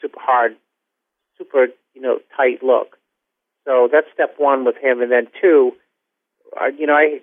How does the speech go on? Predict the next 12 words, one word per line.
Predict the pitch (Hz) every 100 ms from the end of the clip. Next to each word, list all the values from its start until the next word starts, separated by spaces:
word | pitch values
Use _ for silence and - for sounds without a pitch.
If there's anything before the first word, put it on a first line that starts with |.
| _ -
he |
was | 190 165 - _
so | 175 156
lean | 165 165 143 135 135 -
because | - - 131 131
he, | 131 123 _ _ _ _ _ _ _
he | 190
was | 175 -
so | 190 165
lean, | 165 165 151
let's | 139 -
say, | 135 127